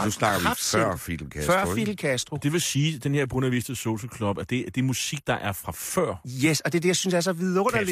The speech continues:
Speaker 3: Castro.
Speaker 2: ved, at det er en socialist, der giver en anden journalist Buena Vista Social Club. For det er musik fra før kommunismen kom til, for sidenhen er der stort set ikke sket en skid.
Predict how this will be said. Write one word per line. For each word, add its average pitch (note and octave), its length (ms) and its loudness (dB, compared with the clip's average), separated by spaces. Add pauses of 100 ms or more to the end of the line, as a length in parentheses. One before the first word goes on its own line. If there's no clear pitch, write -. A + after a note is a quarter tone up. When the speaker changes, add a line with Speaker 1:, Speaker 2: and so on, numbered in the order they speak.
Speaker 3:
Castro. - 20 -2
Speaker 2:
ved, E3 280 0
at C#3+ 200 -6
det C#3+ 80 -2
er D3 120 -4
en F3 200 -4
socialist, D#3 640 -2
der D#3+ 60 -2
giver E3 220 -2
en D#3 160 -2
anden D3 220 0
journalist C#3+ 500 -2
Buena C#3+ 160 0
Vista D3 280 -2
Social C#3+ 400 -2
Club. C3 180 0 (440)
For F3 80 2
det E3+ 320 -2
er D#3+ 160 0 (300)
musik F#3+ 420 0
fra - 220 -8 (240)
før F#3+ 260 0 (300)
kommunismen E3 440 2
kom D3+ 160 -2
til, D#3+ 160 -4
for D3+ 120 -6
sidenhen D#3 480 0
er E3 40 -2
der D3+ 60 -4
stort D#3+ 260 -4
set D#3+ 100 -4
ikke D3+ 140 -4
sket A#2+ 220 -6
en F3 60 -6
skid. A#3+ 180 -4